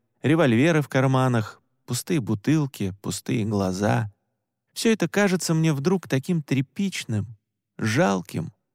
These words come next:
порванный левиафан в библиотеке. Но потом вспоминаю про весну, про Элину гребанную акцию, про фасад мавзолея, который она хочет облить святой водой.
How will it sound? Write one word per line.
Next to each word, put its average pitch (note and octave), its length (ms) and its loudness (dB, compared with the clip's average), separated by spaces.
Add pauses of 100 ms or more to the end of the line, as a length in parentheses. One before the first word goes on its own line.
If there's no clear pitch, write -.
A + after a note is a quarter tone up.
(200)
порванный D#3+ 640 0
левиафан G#2 840 0
в - 20 -16
библиотеке. G2 880 -4 (1000)
Но E3 160 2
потом G#3+ 300 2
вспоминаю F3 680 2
про D#3+ 180 0
весну, D#3 880 0
про E3 340 4
Элину C3 280 2
гребанную A2 760 2
акцию, D3 680 -4 (600)
про E3+ 120 2
фасад G#3 380 0
мавзолея, C3+ 680 4
который D3 360 2
она C#3+ 160 2
хочет C#3 380 0
облить C3+ 320 2
святой B2+ 360 0
водой. B2 540 2